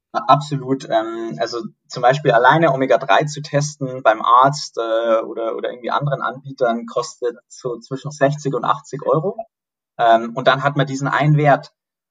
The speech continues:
Und wenn ich mich jetzt zum Beispiel irgendwie schlapp fühle, einfach wissen will, hey, gibt's da irgendwas, was ich machen kann? Oder grundsätzlich mal schauen will, was ist die Lage?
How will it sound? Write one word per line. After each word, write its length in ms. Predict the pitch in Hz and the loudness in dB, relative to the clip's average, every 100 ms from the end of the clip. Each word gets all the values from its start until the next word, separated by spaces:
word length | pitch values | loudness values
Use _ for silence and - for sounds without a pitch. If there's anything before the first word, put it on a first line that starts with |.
| _ | _
Und 140 | 131 | 0
wenn 360 | 131 135 131 - | 2 4 0 0
ich 200 | 147 151 | 0 4
mich 160 | 147 147 | 4 4
jetzt 180 | 131 | 0
zum 100 | - | 0
Beispiel 380 | 113 120 - 135 | 2 2 0 -12
irgendwie 220 | - 110 | -10 -10
schlapp 300 | 110 156 151 | -2 -2 -2
fühle, 420 | - 147 135 131 117 | -2 -2 0 2 0
einfach 320 | 110 123 - - | -2 -8 -12 -16
wissen 480 | 147 135 151 165 | -8 -2 -2 -2
will, 160 | 131 123 | -4 -4
hey, 400 | 127 135 135 - _ _ _ | 0 2 2 0 _ _ _
gibt's 260 | 180 147 - | -2 -2 0
da 100 | - | 0
irgendwas, 380 | 143 156 143 135 | 2 2 0 -2
was 160 | 139 | -8
ich 120 | - | -8
machen 300 | 151 180 170 | -6 -4 -4
kann? 300 | - 156 147 | 0 2 4
Oder 440 | 147 131 123 117 - | 4 2 4 2 0
grundsätzlich 500 | - 175 170 151 147 | 0 2 2 0 -2
mal 120 | 135 | -2
schauen 300 | 127 139 131 | 0 0 0
will, 120 | 127 120 | 0 -2
was 140 | 117 | -2
ist 200 | 143 - | -6 -12
die 60 | 139 | -2
Lage? 500 | 110 131 131 131 | 0 2 4 2